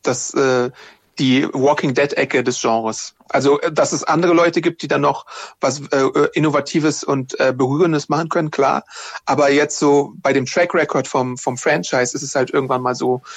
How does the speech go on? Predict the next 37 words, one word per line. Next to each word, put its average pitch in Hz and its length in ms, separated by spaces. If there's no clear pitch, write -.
äh, 127 180
dass 127 300
du 127 240
wahrscheinlich, 131 720
also 135 180
natürlich 139 340
haben 143 200
wir 143 80
so 131 80
eine 127 100
kleine 131 320
Renaissance 131 460
gesehen 160 220
bei 135 140
Angela 131 360
Kang, 120 340
aber 127 180
dass 139 180
du 143 120
jetzt, 139 400
äh, 127 420
äh, 123 300
in 139 160
der 123 400
elften 151 320
Staffel 147 580
oder 131 220
im, 127 220
im 123 120
Spin-off 147 380
dann 139 120
nochmal 135 240
rangehst 143 420
und 131 100
dir 135 100
denkst, 123 300
wow, 143 360